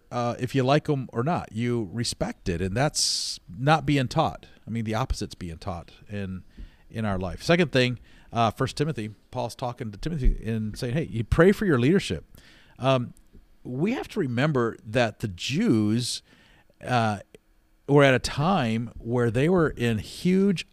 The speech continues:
upheaval and insurgents, uh, against the Roman government. They were not happy at all with what was going on. So the Jews were constantly, you know, rebelling and, you know, rioting and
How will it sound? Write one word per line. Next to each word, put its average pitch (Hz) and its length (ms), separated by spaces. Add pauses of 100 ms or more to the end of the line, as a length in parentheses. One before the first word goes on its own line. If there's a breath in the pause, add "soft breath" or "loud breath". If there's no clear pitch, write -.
upheaval 131 920 (540 soft breath)
and 117 380
insurgents, 127 1000 (340)
uh, 120 240
against 120 760
the 123 80
Roman 110 640 (160)
government. 120 640 (460)
They 123 180
were 202 180
not 135 200
happy 135 520
at - 80 (180)
all 147 260
with 120 80
what 107 80
was 98 120
going 95 220
on. 82 200 (320 soft breath)
So 147 280
the 120 100
Jews 151 360
were 113 120
constantly, 98 920
you 107 140
know, 98 440
rebelling 110 640
and, 95 560
you 110 100
know, 95 240
rioting 101 640
and 95 600